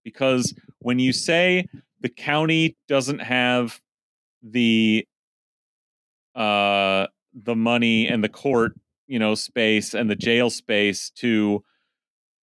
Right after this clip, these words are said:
uh, prosecute all these people, like, it's just not politically salient. That's just like a, "Oh, I guess that, that's a lot of people." When you say the S-, Seattle is underfunding,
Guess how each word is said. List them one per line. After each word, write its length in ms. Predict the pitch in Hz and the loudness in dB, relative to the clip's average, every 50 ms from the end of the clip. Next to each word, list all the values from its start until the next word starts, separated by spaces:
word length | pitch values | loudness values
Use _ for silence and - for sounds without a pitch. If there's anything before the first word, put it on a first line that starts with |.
| _ _ _ _ _ | _ _ _ _ _
uh, 460 | - 120 107 107 104 101 101 101 101 98 | -4 -2 0 2 2 2 2 2 0 0
prosecute 640 | _ - 131 127 127 - - 131 - - 120 107 | _ -2 0 0 0 -2 -6 -10 -4 -4 -2 0
all 180 | 107 104 101 101 | 2 2 2 0
these 300 | 90 104 104 101 92 - | 0 -2 -2 -2 -2 -6
people, 640 | _ - 139 135 - - 107 101 98 98 98 - _ _ _ _ _ _ _ _ | _ -4 -4 -4 -2 -2 -2 0 0 0 -2 -4 _ _ _ _ _ _ _ _
like, 320 | 120 117 110 110 107 - | -4 0 0 0 0 -2
it's 160 | 131 107 - | -4 -6 -4
just 200 | - 135 127 - | -4 -6 -6 -2
not 220 | 139 135 135 123 _ | -2 -2 -2 -2 _
politically 460 | - 131 127 123 117 117 - 120 110 | -2 -2 0 0 -2 -2 -2 -6 -6
salient. 540 | - - 127 117 104 92 87 82 78 - _ _ _ _ _ | -4 -2 0 0 0 0 0 -2 -4 -8 _ _ _ _ _
That's 260 | - 110 113 110 - - | -6 -4 -4 -4 -4 -4
just 260 | - 127 110 - - | -4 -4 -4 -2 -2
like 220 | 123 113 110 101 - | 0 0 0 0 -2
a, 180 | 107 101 101 95 | -2 0 0 0
"Oh, 300 | - 113 123 120 98 90 | 0 0 0 2 0 0
I 80 | 85 92 | 0 -2
guess 300 | 92 107 104 104 - - | -2 -2 -4 -2 -4 -4
that, 240 | 113 110 104 - - _ _ _ _ _ | -2 0 0 0 -2 _ _ _ _ _
that's 200 | 107 104 95 - | -8 -8 -6 -6
a 60 | 110 | -6
lot 180 | 98 95 98 95 | -2 0 -2 -2
of 80 | 92 | -2
people." 260 | _ 117 113 104 90 85 | _ -4 -4 -4 -4 -4
When 120 | 92 101 | -2 0
you 120 | 107 117 120 | 0 0 0
say 540 | - - - 196 196 180 151 135 127 131 131 _ _ _ _ _ _ _ _ _ _ _ _ _ _ _ _ _ _ _ _ | -2 -2 0 0 2 4 2 2 2 0 -4 _ _ _ _ _ _ _ _ _ _ _ _ _ _ _ _ _ _ _ _
the 140 | 123 117 120 | -4 -2 0
S-, 260 | 117 - - - - - _ | 0 0 -2 -6 -8 -10 _
Seattle 680 | 113 - - - 139 131 143 160 180 170 147 123 113 113 | -14 -12 -6 -4 -2 0 2 2 2 4 4 2 2 2
is 240 | 95 120 120 110 - _ - | 2 0 0 0 -2 _ -4
underfunding, 960 | 156 156 151 139 139 135 - _ - 151 139 139 135 120 110 101 95 95 98 | -2 -2 0 0 -2 -2 -2 _ -2 -2 0 0 0 0 0 0 0 -2 -4